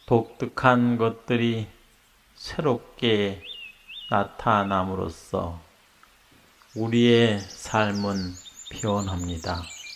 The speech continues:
그런데 자신만의 생각이나 공간에 빠지는 독특한 생각은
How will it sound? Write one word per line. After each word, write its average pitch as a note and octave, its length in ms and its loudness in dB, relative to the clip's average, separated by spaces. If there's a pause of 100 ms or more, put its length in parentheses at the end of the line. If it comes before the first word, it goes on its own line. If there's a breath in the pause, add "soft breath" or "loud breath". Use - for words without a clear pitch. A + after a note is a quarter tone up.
(1900)
그런데 F#2+ 640 -2 (840)
자신만의 A#2 920 2
생각이나 A2+ 1000 0 (600)
공간에 G2+ 840 0 (300)
빠지는 F#2 720 -2 (1080)
독특한 F#2+ 920 -4
생각은 E2+ 800 -6